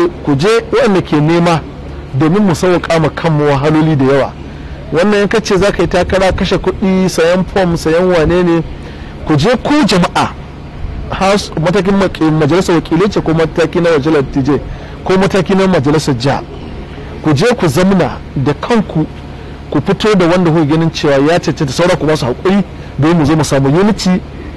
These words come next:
wanda anan ba sai ya kashe kuɗin sayan fom ba, ba sai ya kashe kuɗin shi wajen shiga biyan delegate ba, ba sai ya komai ba.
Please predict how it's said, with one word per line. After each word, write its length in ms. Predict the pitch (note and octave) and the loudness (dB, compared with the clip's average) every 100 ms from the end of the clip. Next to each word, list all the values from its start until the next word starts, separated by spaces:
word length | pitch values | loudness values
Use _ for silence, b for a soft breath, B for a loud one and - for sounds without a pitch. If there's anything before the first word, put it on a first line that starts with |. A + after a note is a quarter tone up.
| B | B
wanda 260 | C3+ F#3+ F3 | 0 0 2
anan 180 | E3 E3+ | 2 0
ba 80 | C#3+ | 0
sai 120 | E3 | 0
ya 40 | |
kashe 160 | E3 D3+ | 0 -2
kuɗin 240 | - F3+ | 0 0
sayan 240 | E3+ D#3 E3 | 2 0 0
fom 220 | G#3 F3 | 0 0
ba, 140 | F3+ F3+ | 0 -2
ba 100 | C#3 | -2
sai 160 | E3+ | 0
ya 40 | E3+ | 0
kashe 180 | F#3 E3 | 0 -2
kuɗin 240 | - F3+ | 0 0
shi 100 | E3 | 2
wajen 460 | D#3 D#3 F3 F3 F3 B B B B | 2 2 2 2 0 B B B B
shiga 540 | - C3+ E3+ F3 F3+ | -2 2 2 4 2
biyan 460 | D3+ D#3 F#3 D#3 C#3 | 2 4 4 2 2
delegate 360 | F3+ F3+ D#3 C#3 | 2 2 2 2
ba, 80 | E3 | 0
ba 100 | F3 | 0
sai 140 | E3+ | 0
ya 60 | E3 | 0
komai 260 | F#3 F#3 | 2 2
ba. 160 | F#3 F#3 | 2 0